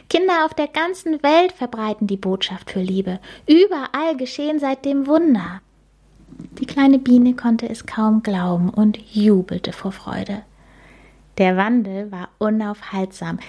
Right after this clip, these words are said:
denn durch die Kinder hatten die erwachsenen Menschen verstanden, dass unsere Welt nur im Miteinander bestehen kann.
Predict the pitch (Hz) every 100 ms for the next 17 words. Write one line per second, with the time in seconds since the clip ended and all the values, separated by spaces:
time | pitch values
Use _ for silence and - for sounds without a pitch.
0 | - 240 240 269 262 226 - 302 311 220
1 | 185 214 233 220 202 196 202 247 - -
2 | 196 190 185 - 202 - 196 - 185 185
3 | 190 208 214 - 226 247 - 254 254 254
4 | 240 214 214 220 - 214 214 247 262 226
5 | - 180 170 156 160 160 175 - 185 165
6 | 165 175 - 175 185